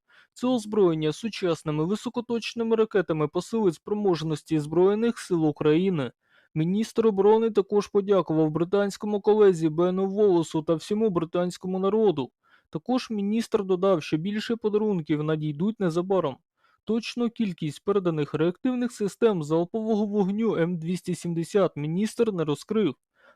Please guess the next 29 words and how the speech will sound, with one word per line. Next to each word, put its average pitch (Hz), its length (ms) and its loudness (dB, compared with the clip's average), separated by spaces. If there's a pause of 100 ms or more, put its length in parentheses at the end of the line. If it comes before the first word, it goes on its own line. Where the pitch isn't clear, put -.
Раніше 185 480 -2
міністр 202 460 -2
оборони 190 400 2
Британії 196 580 0
Бен 175 320 0
Волос 190 400 2
повідомив, 170 640 0 (420)
що - 160 -8
Сполучене 240 580 -2
Королівство 214 720 0
відправить 185 540 0
Україні 196 540 0
ще 196 180 -2
три 208 180 0
додаткові 170 540 0
Р 190 120 2
С 170 140 -2
З 147 60 -2
В 165 120 0
М 202 220 2
двісті 165 340 -4
сімдесят, 190 600 -2 (380)
а 160 60 -4
також 196 420 -2
значну 190 520 -2
кількість 175 460 -4
ракет 175 420 0
до 175 140 4
них. 175 400 -2